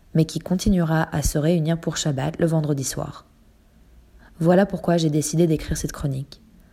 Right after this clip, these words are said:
Voilà toute la beauté du Shabbat. Des anciens ultra-orthodoxes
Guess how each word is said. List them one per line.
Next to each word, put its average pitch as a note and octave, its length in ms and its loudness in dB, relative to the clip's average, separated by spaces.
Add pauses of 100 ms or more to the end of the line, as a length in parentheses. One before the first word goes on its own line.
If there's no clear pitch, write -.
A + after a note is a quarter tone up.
(200)
Voilà E3 320 4
toute - 300 -4
la F3 100 2
beauté D#3 300 0
du D3+ 100 0
Shabbat. C3 560 -4 (1120)
Des E3+ 240 4
anciens F#3 300 2
ultra-orthodoxes E3 920 0